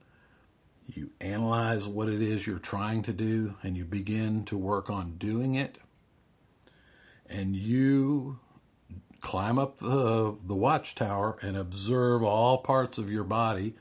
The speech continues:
and the sound that's coming out. And you make little corrections here and there.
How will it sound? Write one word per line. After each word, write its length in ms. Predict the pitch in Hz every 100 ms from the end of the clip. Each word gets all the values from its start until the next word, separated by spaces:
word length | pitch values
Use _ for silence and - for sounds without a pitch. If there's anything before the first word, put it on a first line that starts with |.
| - - _
and 320 | - 127 170 175
the 100 | 170
sound 720 | - 143 147 180 175 101 90
that's 200 | 85 -
coming 340 | 113 98 95
out. 300 | 90 90 143 _ _ _ _ _ _ _ _ - - - - - -
And 120 | 98
you 60 | 98
make 260 | 90 90 98
little 200 | 107 123
corrections 640 | - 170 170 - 151 143
here 200 | 135 139
and 160 | 139 117
there. 340 | 101 95